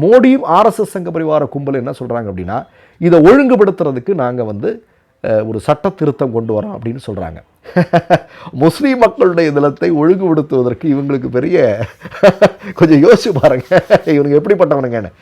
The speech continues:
இதுல தான் ஒரு திட்டம் இருக்கு. இதனுடைய மிக முக்கியமான பொறுப்பு வந்து ஒரு கலெக்டரை வைக்க போறாங்க. இந்த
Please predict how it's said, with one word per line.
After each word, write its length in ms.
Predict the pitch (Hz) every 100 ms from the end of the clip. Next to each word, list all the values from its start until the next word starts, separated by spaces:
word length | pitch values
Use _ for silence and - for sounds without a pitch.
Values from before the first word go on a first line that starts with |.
| _ - -
இதுல 220 | 165 196
தான் 140 | 196 240
ஒரு 140 | 170
திட்டம் 280 | 175 170 185
இருக்கு. 240 | 113 - - _
இதனுடைய 720 | - 170 208 180 127 156 202 - _ - - _ _
மிக 200 | 147 214
முக்கியமான 500 | 240 185 202 226 208
பொறுப்பு 420 | - 185 220 190
வந்து 160 | 160 180
ஒரு 180 | 185 127
கலெக்டரை 260 | 185 220 -
வைக்க 260 | 185 123 127
போறாங்க. 320 | 101 85 76 _ _ -
இந்த 160 | 113